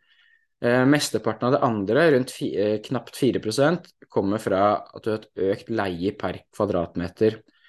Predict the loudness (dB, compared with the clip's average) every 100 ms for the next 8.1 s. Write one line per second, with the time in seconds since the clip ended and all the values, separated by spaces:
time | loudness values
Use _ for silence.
0 | _ _ _ _ 2 4 4 2 0 2
1 | 4 4 4 4 4 2 4 4 2 2
2 | 2 2 2 2 0 -2 0 2 2 0
3 | -2 -2 -4 -12 -10 -8 -4 2 4 6
4 | 4 2 -2 -2 0 0 2 2 2 2
5 | 2 2 2 2 2 0 -2 -4 -4 -4
6 | -4 -6 -6 -2 2 2 2 2 2 0
7 | -2 -2 -2 -6 -10 -4 -4 2 2 2